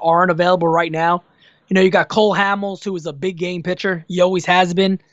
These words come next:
Um, that would be a, a, a guaranteed target of the Yankees. He's gonna be a free agent, so it's gonna be a,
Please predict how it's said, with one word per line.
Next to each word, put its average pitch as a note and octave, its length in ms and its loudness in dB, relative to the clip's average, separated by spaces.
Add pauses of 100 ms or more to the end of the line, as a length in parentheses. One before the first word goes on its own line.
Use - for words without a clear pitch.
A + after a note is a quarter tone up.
(340)
Um, D#3+ 320 -2
that F#3+ 200 2
would F#3 120 -2
be F3+ 140 0
a, D#3+ 60 2
a, D#3+ 300 -2
a D#3 140 -4
guaranteed F#3 840 2
target F3+ 420 2
of E3 100 0
the D#3+ 80 -4
Yankees. F#3 640 -2 (320)
He's E3+ 220 4
gonna F#3+ 200 4
be G3 100 4
a E3+ 60 4
free F#3 280 2
agent, G3 360 2
so E3 140 0
it's D#3 100 -6
gonna F3+ 180 -4
be E3+ 220 0
a, D3+ 120 2